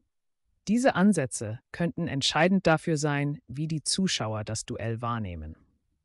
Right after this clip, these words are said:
Gleichzeitig betonen Analysten, dass das gesamte politische Klima und die gesellschaftlichen Spannungen einen weiteren Einfluss auf die Dynamik der Debatte haben könnten.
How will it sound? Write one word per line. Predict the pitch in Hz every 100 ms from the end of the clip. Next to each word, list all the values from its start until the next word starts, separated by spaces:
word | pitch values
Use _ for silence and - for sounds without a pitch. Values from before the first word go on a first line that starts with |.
| -
Gleichzeitig | 156 233 - 180 131 113 -
betonen | - - 160 165
Analysten, | - 143 139 165 - 131 123 170
dass | - 131
das | 135 -
gesamte | 135 139 170 202
politische | 190 170 151 - - -
Klima | - 160 165 156 151 -
und | 139
die | 135
gesellschaftlichen | 127 123 147 160 151 - 139 143
Spannungen | - - 151 143 113 113 147
einen | - 131 131 123
weiteren | 135 170 190 170
Einfluss | - 131 151 - 147 143 - -
auf | 123
die | 135
Dynamik | 120 123 127 143 139
der | -
Debatte | 127 120 127 - 104
haben | 85 98
könnten. | - 87 - -